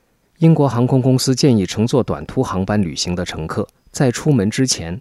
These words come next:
查一下所乘坐的航班是否仍在运行。有航空分析师告诉英国B B C，技术故障造成的中断可能持续到本周晚些时候。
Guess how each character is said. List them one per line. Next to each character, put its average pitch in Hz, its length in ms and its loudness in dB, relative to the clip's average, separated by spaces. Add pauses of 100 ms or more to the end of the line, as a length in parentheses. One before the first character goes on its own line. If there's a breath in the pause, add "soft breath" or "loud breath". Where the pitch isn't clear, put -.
查 90 240 -8
一 147 80 0
下 143 200 0
所 82 240 -6
乘 98 200 -4
坐 117 140 0
的 95 60 -4
航 90 240 -8
班 104 200 -2
是 123 240 -2
否 - 180 -10
仍 76 220 -8
在 117 160 -2
运 90 180 -4
行。 78 300 -6 (720)
有 127 120 4
航 120 200 0
空 151 180 2
分 156 160 4
析 127 160 2
师 117 180 -2
告 117 200 -2
诉 98 180 -4
英 110 180 0
国 92 160 -4
B 92 140 -8
B 98 160 -6
C， 110 260 -2 (520)
技 - 180 0
术 147 160 0
故 123 180 2
障 101 200 0
造 101 180 -4
成 95 180 -4
的 85 120 -6
中 110 240 -2
断 117 260 -4
可 - 200 -6
能 90 180 -2
持 - 180 -4
续 110 160 0
到 101 140 0
本 76 200 -10
周 110 160 0
晚 107 220 -4
些 117 180 -4
时 - 180 -4
候。 - 220 -8